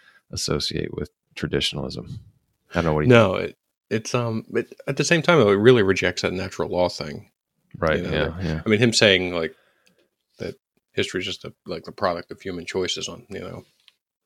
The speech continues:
Speaker 2: piled on top of each other over the centuries. That feels more random than the idea that we're trying to discover nature's purpose
Speaker 1: Mm-hmm,
Speaker 2: or God's
Speaker 1: mm-hmm.
Speaker 2: purpose. Um, it's, it's more like, well, you know, these are the things we've decided over the years.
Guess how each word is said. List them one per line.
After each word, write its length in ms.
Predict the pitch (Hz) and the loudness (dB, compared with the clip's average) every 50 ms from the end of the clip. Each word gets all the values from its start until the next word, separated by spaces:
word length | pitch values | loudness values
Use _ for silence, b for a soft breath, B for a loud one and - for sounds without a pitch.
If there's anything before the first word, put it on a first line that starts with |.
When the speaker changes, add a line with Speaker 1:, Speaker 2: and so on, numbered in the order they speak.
| _ - | _ -4
Speaker 2:
piled 240 | - 90 90 87 87 | -2 -2 -2 -2 -4
on 100 | 87 - | -2 0
top 200 | 98 95 90 98 | 0 0 0 0
of 120 | 90 90 | -4 -6
each 100 | 85 85 | -4 -2
other 220 | 92 87 85 85 | -2 -2 0 -2
over 160 | 85 82 - 90 | -4 -4 -4 -6
the 80 | 87 | -6
centuries. 480 | - - 98 92 - - 85 85 - - B B B B B B B _ _ _ _ _ _ - | -4 -4 -4 -4 -4 -6 -6 -6 -8 -12 B B B B B B B _ _ _ _ _ _ 2
That 160 | 135 131 135 | 2 2 2
feels 300 | - - 175 160 139 120 | 4 6 8 8 8 8
more 200 | 127 123 117 98 | 6 4 4 6
random 400 | 95 101 98 101 110 113 110 107 | 6 4 4 4 4 0 0 2
than 160 | 101 98 95 | 0 0 0
the 100 | 92 92 | 0 0
idea 300 | 90 90 87 95 90 90 | -2 0 2 2 2 2
that 140 | 90 98 98 | 0 -4 -2
we're 100 | 90 92 | -2 -2
trying 260 | - - 101 92 92 90 | 0 4 2 2 4 2
to 80 | 87 | -2
discover 460 | 82 85 - - - 104 92 90 90 | -4 -4 -4 -2 0 0 0 0 -2
nature's 400 | 82 82 82 82 - - 80 - | -4 -4 -4 -6 -6 -8 -10 -8
purpose 540 | - - 90 85 - - - - - - - - | -4 -4 -4 -4 -4 -4 -4 -2 -2 -4 -4 -2
Speaker 1:
Mm-hmm, 380 | - 92 90 82 80 80 87 87 | -2 -2 0 -2 -4 -8 -10 -10
Speaker 2:
or 40 | - - | -6 -4
God's 260 | - 80 80 85 85 | -2 -2 -2 -2 -4
Speaker 1:
mm-hmm. 40 | 87 | -6
Speaker 2:
purpose. 480 | - 71 - - - - - - - - _ B B B B B B B B B B B B B _ _ - | -6 -8 -8 -10 -14 -12 -10 -10 -10 -10 _ B B B B B B B B B B B B B _ _ -6
Um, 360 | - 95 90 87 87 87 87 | -4 -2 -2 -2 -2 -4 -6
it's, 180 | 90 - - - | -6 -6 -4 -4
it's 220 | 101 - - - | -4 -6 -4 -2
more 260 | 104 104 98 95 92 | 0 2 4 4 2
like, 240 | 90 90 90 85 - _ - | 2 -2 -4 -6 -8 _ 0
well, 320 | 98 107 110 95 - - _ _ _ _ _ _ _ _ _ _ _ _ _ - | 2 4 4 2 2 -2 _ _ _ _ _ _ _ _ _ _ _ _ _ -6
you 100 | - 107 | -4 -2
know, 140 | 101 95 92 | -2 -2 0
these 180 | 92 104 113 117 | 0 0 2 2
are 60 | 107 | 0
the 140 | 92 90 - | -2 -2 -4
things 340 | - - 110 101 95 87 - | 0 0 0 0 0 -2 -4
we've 160 | 92 90 - | -6 -8 -8
decided 460 | - - - - 117 135 123 98 80 | -10 -10 -2 4 6 6 6 6 2
over 220 | 78 76 - - - | -4 -10 -10 -12 -14
the 100 | 53 - | -12 -12
years. 400 | - - - - - - - | -12 -12 -14 -14 -14 -14 -14